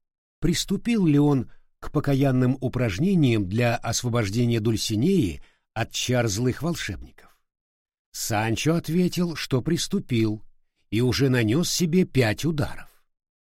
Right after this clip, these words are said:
Герцогиня спросила, чем он их нанёс. Санчо ответил: «Да просто рукой».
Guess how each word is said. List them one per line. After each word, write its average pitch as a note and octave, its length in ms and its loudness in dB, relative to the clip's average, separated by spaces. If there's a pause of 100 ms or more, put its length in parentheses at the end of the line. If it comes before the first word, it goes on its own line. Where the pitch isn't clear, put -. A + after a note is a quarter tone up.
(680)
Герцогиня A2 600 0
спросила, A2+ 720 0 (400)
чем E3 440 2
он A2+ 160 2
их A#2 280 -4
нанёс. D3 560 -4 (680)
Санчо A2 540 0
ответил: G#2 640 -2 (540)
«Да A2+ 200 -4
просто A#2+ 760 -2
рукой». C#3 600 2